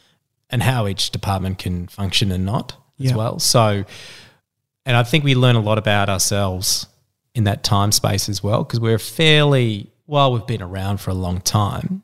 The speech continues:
Speaker 1: um, you know, the full team here, all our employees, you know, they're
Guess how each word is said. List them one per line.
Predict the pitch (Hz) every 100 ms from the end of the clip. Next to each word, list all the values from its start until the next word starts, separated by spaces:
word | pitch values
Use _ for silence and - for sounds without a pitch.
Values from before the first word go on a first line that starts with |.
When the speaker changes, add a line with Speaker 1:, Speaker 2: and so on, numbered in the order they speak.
| _
Speaker 1:
um, | 113 101 95 92 92 95 - - - - _ -
you |
know, | 104
the | 101
full | - 117 98 92 - _
team | - 117 104 101 98 98 95 -
here, | - 90 82 110 - -
all | 104
our | 95 95
employees, | 92 95 95 95 -
you | 98
know, | 90
they're | 92 95